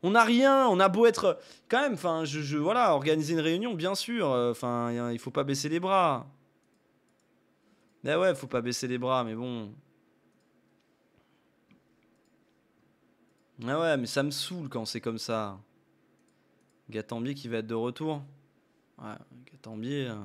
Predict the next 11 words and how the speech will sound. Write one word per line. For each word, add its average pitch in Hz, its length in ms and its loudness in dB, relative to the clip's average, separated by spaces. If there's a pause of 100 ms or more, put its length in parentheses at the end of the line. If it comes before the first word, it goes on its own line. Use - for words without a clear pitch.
(1900)
Fofana, 123 560 -2
six - 220 -6
soixante. 147 400 -6
Regarde 160 280 -4
sur - 140 -8
les 160 80 -4
cinq 202 300 -6
derniers 208 260 2
matchs, 233 280 -2
les 202 100 -2
notes. 240 440 -4